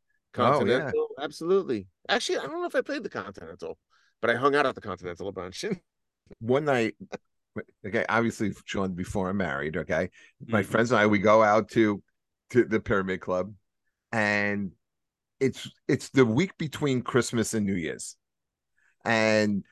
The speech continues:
Speaker 1: I wind up hooking up with this chick, right? But I drove, and I'm like, "Well, listen, I, I'm going back to her place." I, and my brother was there, and I was like, "Take the car." Uh,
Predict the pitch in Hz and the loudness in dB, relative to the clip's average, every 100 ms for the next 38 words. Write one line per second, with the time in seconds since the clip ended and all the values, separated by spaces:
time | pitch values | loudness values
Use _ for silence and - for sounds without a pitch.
0 | _ _ _ _ - 127 113 147 175 151 | _ _ _ _ -2 0 2 2 2 0
1 | - 135 120 110 107 95 101 - - 147 | 2 2 2 2 0 -4 -6 -4 2 2
2 | 104 - 95 117 104 135 104 117 101 65 | 2 0 0 2 2 2 4 4 4 2
3 | - _ _ _ _ _ _ _ _ _ | -12 _ _ _ _ _ _ _ _ _
4 | 120 113 107 104 101 - - 101 92 - | -6 -2 -2 -2 -4 -6 -8 -6 -6 -8
5 | 101 80 - - 92 107 120 95 92 - | -8 -8 -10 -8 -6 0 2 2 0 0
6 | 90 113 - 80 78 - _ _ - 101 | 2 2 2 -2 -2 -8 _ _ -4 0
7 | 98 - 101 95 92 107 104 107 98 104 | 0 0 0 0 2 4 4 2 2 2
8 | 95 92 - - - 107 98 - - - | 0 -4 -10 -20 -10 -2 -2 -2 0 0
9 | - 127 - 95 67 _ _ _ _ _ | 2 -2 2 0 0 _ _ _ _ _
10 | _ 98 | _ -4